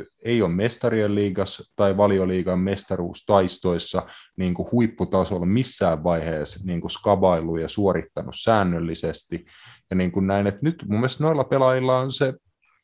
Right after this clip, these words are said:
niinku karu todellisuus, että ei he oo niinku mitään euro-, eurooppalaisen jalkapallon superstaroja, ellei he sitä näytä. Et Rashfordinkin niinku tyyppisen kaverin pitäisi pystyä kaudesta kauteen niinku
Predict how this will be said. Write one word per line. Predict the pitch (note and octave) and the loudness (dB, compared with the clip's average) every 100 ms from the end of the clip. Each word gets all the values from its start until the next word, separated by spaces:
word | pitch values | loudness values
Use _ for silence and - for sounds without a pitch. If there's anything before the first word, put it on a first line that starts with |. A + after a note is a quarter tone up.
| - | -2
niinku | C3 A2+ | 0 0
karu | - D#3+ D3+ | 2 4 6
todellisuus, | G2+ D3+ C#3 G2+ F#2 G2+ F2+ F2 | 4 4 4 4 2 0 -2 -2
että | G2+ - - - _ _ | -4 -8 -16 -20 _ _
ei | C#3 A#2 | 2 2
he | A#2+ | 4
oo | C#3+ D#3+ A2 - - - _ - | 6 6 4 0 -20 -20 _ 2
niinku | A#2 A2 A2 G2+ - _ _ - | 4 4 4 0 -2 _ _ -2
mitään | B2+ A2+ A2 G2 F#2+ F2+ - A2 - _ _ - | 0 4 4 2 2 -2 -6 -8 -10 _ _ 2
euro-, | B2+ A#2+ G2+ F2+ - - | 6 8 6 4 0 2
eurooppalaisen | C3 A#2+ G#2+ G#2 G2 G2 G#2 | 6 6 6 4 4 4 2
jalkapallon | A2+ A2 G2+ G2 G2 F#2+ | 4 4 4 4 6 4
superstaroja, | F#2+ C#3 G2+ E2 - F#2 E2 D#2+ D#2 - | 2 -2 0 -2 -2 0 2 2 0 2
ellei | C#3 C3+ G2+ E2+ | 4 6 4 2
he | |
sitä | A2 A2 A2 | -2 -2 0
näytä. | A#2 C3 E2+ D#2+ C#2+ | 4 4 4 0 -2
Et | C#2 - _ - | -4 -14 _ 0
Rashfordinkin | B2+ C#3 - A#2 A2 A2 A2+ | 2 2 0 -2 0 0 0
niinku | A2 G#2+ G#2+ A2 - - - - _ | 0 -2 -2 -2 -4 -14 -20 -20 _
tyyppisen | B2 A2+ - A2+ A2 | 2 4 0 -2 2
kaverin | A2+ A2 G#2+ G2+ | 4 4 4 2
pitäisi | A2 A2 - | 0 -2 -4
pystyä | - G#2+ - A2 - | -4 -4 -2 -4 4
kaudesta | C#3+ B2+ A2+ - | 4 6 2 -2
kauteen | G#2+ C3 G#2+ - E2+ E2+ - | 2 4 4 2 -2 -2 -2
niinku | G2 F2+ | -2 -2